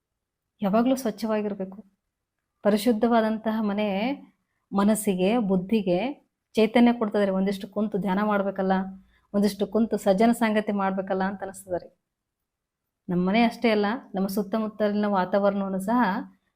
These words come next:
ಶುದ್ಧವಾಗಿಡೋದಕ್ಕೆ ಯಾವಾಗ್ಲೂ ಪ್ರಯತ್ನಿಸ್ತಾ ಇರ್ಬೇಕು. ಸ್ವಚ್ಛತೆ, ಸಿದ್ದೇಶ್ವರ ಅಪ್ಪಾಜಿಯವರು ಸಹ ಹೇಳ್ಯಾರೆ, ಬಹಳಷ್ಟು ಕಡೆ ಹೇಳ್ಯಾರು, "ಸ್ವಚ್ಛ, ಸ್ವಚ್ಛ,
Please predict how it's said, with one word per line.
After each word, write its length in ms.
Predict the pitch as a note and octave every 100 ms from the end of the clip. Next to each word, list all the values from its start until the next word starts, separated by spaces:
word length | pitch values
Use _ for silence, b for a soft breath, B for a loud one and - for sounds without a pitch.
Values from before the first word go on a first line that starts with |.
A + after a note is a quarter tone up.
| _ _
ಶುದ್ಧವಾಗಿಡೋದಕ್ಕೆ 1160 | - G#3 A3 A3+ G3+ F#3+ F#3 F3+ A#3 C4 - -
ಯಾವಾಗ್ಲೂ 280 | F#3 G3+ A3+
ಪ್ರಯತ್ನಿಸ್ತಾ 480 | F#3+ F#3 F#3 -
ಇರ್ಬೇಕು. 600 | F#3+ F#3 E3+ - E3+ G3+ _ _ _ _ _ _ _ _ _ _ _ _
ಸ್ವಚ್ಛತೆ, 880 | - G3+ G3+ G3+ F#3+ F#3+ F#3 F#3 - _ _ _ _ _ _ _
ಸಿದ್ದೇಶ್ವರ 420 | F#3+ F3+ G#3+ A3 G3+
ಅಪ್ಪಾಜಿಯವರು 420 | G#3 G#3 G#3 G#3
ಸಹ 140 | G#3
ಹೇಳ್ಯಾರೆ, 560 | G#3 G3 G3 F#3 - G3
ಬಹಳಷ್ಟು 360 | F#3+ G3 -
ಕಡೆ 160 | - F#3+
ಹೇಳ್ಯಾರು, 400 | F3+ E3+ - _ b b b
"ಸ್ವಚ್ಛ, 400 | - A3+ A#3 - G3+ F#3+
ಸ್ವಚ್ಛ, 420 | F#3+ F#3+ F#3+